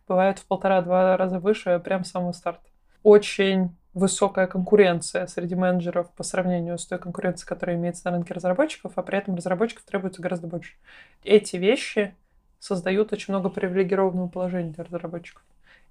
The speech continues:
И назвать их пролетариатом очень сильно рука, ну, прям у меня язык не, не, не поворачивается, потому что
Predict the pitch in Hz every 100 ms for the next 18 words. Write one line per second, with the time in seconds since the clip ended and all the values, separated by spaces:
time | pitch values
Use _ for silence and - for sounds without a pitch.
0 | - 180 185 196 196 - - 180 170 170
1 | 175 160 185 202 175 160 - _ _ -
2 | - - - - - _ - 190 185 185
3 | 175 - 185 185 175 170 - 180 175 175
4 | 185 185 180 180 180 190 180 175 180 175
5 | 180 180 180 180 180 180 - 185 180 170
6 | - 180 175 - 175 - - 170 180 -
7 | - 175